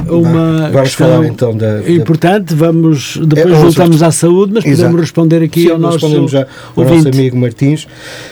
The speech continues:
Speaker 2: eh, dizer-lhe o que é que a Petrogal podia, eh, o que é que a, o, a Câmara Municipal de Matosinhos podia fazer neste assunto. Em primeiro lugar, temos que ver os antecedentes que, Va-, eh, Vasco Martins, eh, temos que ver o processo que levou até chegarmos a, a esta situação.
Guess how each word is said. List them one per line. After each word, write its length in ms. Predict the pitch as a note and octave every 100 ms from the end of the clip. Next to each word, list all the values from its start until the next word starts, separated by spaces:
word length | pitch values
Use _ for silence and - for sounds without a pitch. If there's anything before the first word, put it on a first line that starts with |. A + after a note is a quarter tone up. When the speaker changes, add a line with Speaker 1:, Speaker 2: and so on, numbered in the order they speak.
| -
Speaker 2:
eh, 260 | B2 B2+ B2 A#2
dizer-lhe 500 | A#2+ A2+ B2 A2+ A#2+
o 60 |
que 140 | A2 A#2
é 20 |
que 80 | A#2+
a 40 |
Petrogal 380 | A#2+ A2 A2+ A2+
podia, 320 | - A2 G#2+ A2+
eh, 60 |
o 100 | G#2+
que 120 | G2+ A#2
é 40 |
que 180 | - A2+
a, 40 | G#2 A2+
o, 440 | A2+ G#2+ G#2 G#2 G#2
a 40 |
Câmara 200 | G#2+ A2
Municipal 400 | G#2+ - A2 A2+
de 60 | G#2+
Matosinhos 260 | G#2 A#2+
podia 260 | - G#2+ G#2
fazer 260 | A2 G#2+
neste 220 | G#2+ G#2 G#2
assunto. 400 | - E2 C#2+ - - - - - - -
Em 80 | C3+
primeiro 240 | D3+ D#3
lugar, 160 | C#3+ D3
temos 220 | D3 C3
que 80 | A#2+
ver 240 | B2 C3+
os 160 | A#2+ G#2
antecedentes 440 | G#2+ - A2 A2
que, 280 | - A2+ F#2+ - - - - - - - - - - - -
Va-, 100 | B2+
eh, 60 | C3 B2 A#2+ A2 A#2
Vasco 320 | A#2 - A#2+
Martins, 500 | A2+ - F#2+ E2 - - - - - - -
eh, 560 | B2+ B2 B2 B2 A#2+ B2 C3 B2+ C3+ B2+ -
temos 240 | C3 A2+
que 100 | -
ver 200 | A2+ C3 B2
o 120 | A#2+
processo 1000 | G#2 - B2+ B2 - - A#2+ A#2 A2+ A2
que 80 | -
levou 240 | A#2 A2 A#2+
até 160 | A2+
chegarmos 380 | A2 - A2 G2+
a, 60 | G#2
a 180 | F2+ G2
esta 160 | -
situação. 440 | G2 F2 F2 -